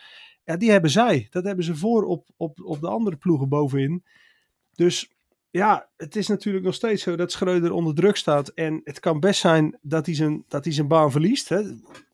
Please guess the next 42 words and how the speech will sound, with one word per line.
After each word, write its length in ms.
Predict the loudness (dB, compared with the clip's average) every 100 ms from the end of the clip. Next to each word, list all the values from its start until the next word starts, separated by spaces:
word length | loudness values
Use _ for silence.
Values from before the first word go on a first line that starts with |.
| _
Het 140 | -14 4
kan, 300 | 6 6 0
als 160 | -2
de 140 | -4 -2
te-, 260 | -2 -2
resultaten 480 | -4 -4 -2 -2 -2
tegenvallen. 580 | -2 -2 -2 -2 0 2
Maar, 340 | 4 4 0 -10 -20 -20 _ _ _
maar 140 | -4 0
dit 320 | 0 -2 _ _
was 220 | -6 -2
wel 240 | 2 2 4
zo'n 200 | 4 4
wedstrijd 420 | 2 2 -2 -2
dat 200 | -4 -4
je 100 | -4
zag, 460 | 0 2 2 0 -14 _ _ _ _ _ _ _
eh, 360 | 0 0 0 -4 -10
wa-, 140 | -14
wat 260 | -4 0 0
zij 200 | 0 0
dus 180 | 0 2
meer 300 | 4 4 4
kunnen 240 | 2 4
hebben 240 | 4 2 0
dan 200 | 0 -2
de 160 | -2
andere 280 | -2 -2 0
ploegen 260 | 2 2 4
bovenin. 520 | 2 2 2 0 -4 _ _ _
Alleen 260 | 2 4 6
ja, 260 | 4 2
eh, 220 | -4 -8 -8 -8 -12 -12
eh, 220 | -8 -8 -10 _ _ _ _
ze 120 | 0 4
hebben 180 | 4
niet 100 | 4
gewonnen. 420 | 4 4 2 0 -4
Dus 120 | -4
dat 160 | -4 -2
is 140 | -4
de, 480 | -2 0 0 -2 -6